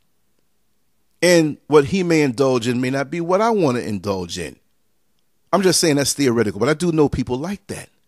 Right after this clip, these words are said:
But you have to be careful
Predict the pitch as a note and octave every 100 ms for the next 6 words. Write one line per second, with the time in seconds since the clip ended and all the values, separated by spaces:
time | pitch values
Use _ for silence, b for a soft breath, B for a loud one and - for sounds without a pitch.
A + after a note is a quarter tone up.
0 | _ _ _ _ _ _ _ _ _ _
1 | - D#3 E3+ - G3+ - E3+ D#3+ - G3
2 | G3 - -